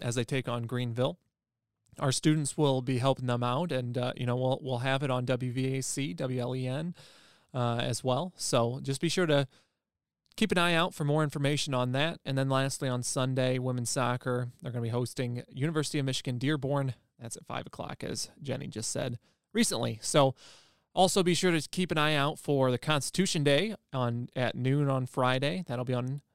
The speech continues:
our live stream, the Hall of Fame banquet on Friday night, the Alumni Awards on Saturday morning, and then, of course, all the other sporting events. So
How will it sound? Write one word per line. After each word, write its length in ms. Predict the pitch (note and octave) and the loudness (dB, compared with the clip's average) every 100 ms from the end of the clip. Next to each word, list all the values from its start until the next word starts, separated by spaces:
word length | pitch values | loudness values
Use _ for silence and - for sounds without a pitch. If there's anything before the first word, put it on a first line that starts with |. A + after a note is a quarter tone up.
| _ _ | _ _
our 340 | C#3 B2+ C3 - | -2 0 -2 -2
live 300 | C3+ C#3 E3 | 0 0 0
stream, 320 | - G3 C4+ _ _ _ _ _ | -2 -2 -4 _ _ _ _ _
the 180 | C3 A2 | -4 2
Hall 200 | C3+ B2+ | 4 4
of 80 | |
Fame 200 | D3 C3+ | 2 0
banquet 440 | B2+ C3 C3+ D#3+ A#3 _ _ - | 0 -2 0 -4 -4 _ _ -8
on 300 | B2 A#2+ A#2 | -4 -4 -2
Friday 280 | B2+ B2 B2 | 0 0 2
night, 300 | C3+ G3 - _ _ _ _ C#3 | 0 -2 -6 _ _ _ _ 2
the 80 | |
Alumni 380 | C3 F#3 A#3 D#3+ | 6 6 6 4
Awards 460 | C3 A#2+ B2+ C#3 C3+ | 4 4 4 4 2
on 160 | A#2+ | -2
Saturday 380 | A#2+ D3+ D#3 D3+ | 0 0 2 2
morning, 400 | C#3 D3 D3+ D#3+ - _ - | 2 2 0 -2 -10 _ -10
and 140 | B2 | -6
then, 80 | A#2+ | -4
of 120 | A#2+ | -4
course, 240 | B2 A#2+ | -4 -2
all 140 | B2 A#2+ | -2 -4
the 140 | - | -4
other 120 | - | -6
sporting 380 | - - - - | -8 -8 -10 -12
events. 240 | - A#2 - | -12 -8 0
So 260 | D3 C3 | 2 2